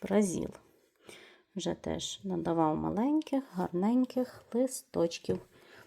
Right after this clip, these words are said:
Ну, як маленьких, вони взагалі ні разу не малі. Цей теж, до речі, взагалі не маленький.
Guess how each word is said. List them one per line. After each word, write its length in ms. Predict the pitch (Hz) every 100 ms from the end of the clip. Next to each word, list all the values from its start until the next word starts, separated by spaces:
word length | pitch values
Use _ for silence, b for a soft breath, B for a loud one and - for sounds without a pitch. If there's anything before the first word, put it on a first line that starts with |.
| B
Ну, 80 | 247
як 160 | 196
маленьких, 460 | 160 151 143 - - -
вони 380 | 180 165 185 240 247
взагалі 380 | 233 226 - 214
ні 60 |
разу 260 | 214 180 196
не 120 | 196
малі. 280 | 190 170 151 143 - B B B B B B B
Цей 220 | - 185
теж, 260 | 202 - 113
до 140 | -
речі, 320 | - - 139 -
взагалі 300 | - - -
не 140 | 156
маленький. 520 | - - 165 - -